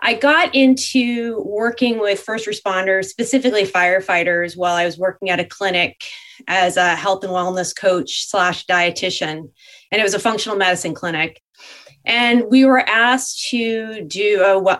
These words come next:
a wellness program for, for, um, the recruit class for Berkeley Fire Department. And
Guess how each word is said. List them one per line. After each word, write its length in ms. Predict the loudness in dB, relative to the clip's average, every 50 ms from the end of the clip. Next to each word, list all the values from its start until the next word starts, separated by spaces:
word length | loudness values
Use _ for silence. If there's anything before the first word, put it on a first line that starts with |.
| -2 -2
a 160 | -2 0 2
wellness 420 | 2 2 0 0 -2 -4 -8 -8
program 440 | -4 -2 0 0 0 0 -2 -4 -4
for, 160 | -6 -6 -6
for, 320 | -6 -4 -4 -4 -4 -2 -2
um, 540 | -2 0 0 0 0 0 0 -2 -2 -4 -4 -4
the 80 | -4
recruit 440 | -2 -2 -4 -2 0 0 0 0 -2
class 260 | -4 -2 -2 -2 -2
for 160 | -4 -6 -6 -4
Berkeley 380 | -2 -2 -2 -2 -4 -8 -6
Fire 280 | -4 0 2 2 2 2
Department. 560 | 0 0 -2 -2 0 0 0 0 0 -2 -4 _ _ _ _ _ _ _ _ _ _ _ _ _ _ _ -2
And 640 | 0 0 2 2 2 2 0 0 -2 -4 -6 -8 -10